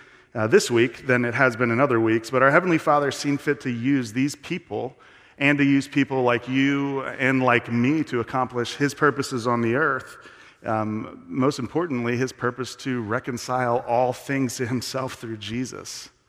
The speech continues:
So let's pray together, uh, and then we're gonna get into it. Gracious God and Heavenly Father,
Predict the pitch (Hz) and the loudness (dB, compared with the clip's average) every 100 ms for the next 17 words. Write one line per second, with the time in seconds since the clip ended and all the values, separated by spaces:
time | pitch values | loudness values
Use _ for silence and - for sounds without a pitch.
0 | _ _ - 151 156 - 143 135 117 107 | _ _ -6 -4 -4 0 0 2 0 0
1 | 110 104 110 107 107 107 113 139 131 123 | 0 -2 -4 -6 -4 -4 -4 -4 -4 -4
2 | 113 104 107 113 104 90 - _ - - | -4 -4 -4 -6 -8 -10 -12 _ -20 -18
3 | - - _ _ _ _ _ _ _ _ | -18 -20 _ _ _ _ _ _ _ _
4 | _ _ _ _ _ _ _ _ _ _ | _ _ _ _ _ _ _ _ _ _
5 | _ _ _ _ _ _ _ _ _ _ | _ _ _ _ _ _ _ _ _ _
6 | _ - 156 147 156 - 139 135 123 117 | _ -4 -2 -2 -4 2 4 4 2 0
7 | 135 127 117 - 123 120 113 113 | 2 2 -2 0 2 2 0 -2